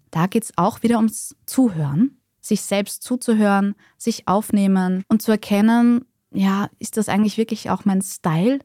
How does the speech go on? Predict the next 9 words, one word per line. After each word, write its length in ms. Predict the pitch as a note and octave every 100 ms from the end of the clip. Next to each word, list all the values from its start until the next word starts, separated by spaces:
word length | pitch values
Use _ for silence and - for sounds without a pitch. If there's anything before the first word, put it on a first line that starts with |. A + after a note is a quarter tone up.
| -
musikalisch? 840 | A3 A3+ - D#3+ F3 C4 - - -
Vielleicht 640 | - G#3+ G3+ G#3 - -
kann 160 | - G#3
man 80 | A3+
ja 220 | G#3+ G#3+
im 260 | G#3 G3+ G3+
Coaching 540 | G#3 A3 - A#3 A#3
oder 400 | F#3+ F#3+ F#3+ F#3+ -
durch 200 | G#3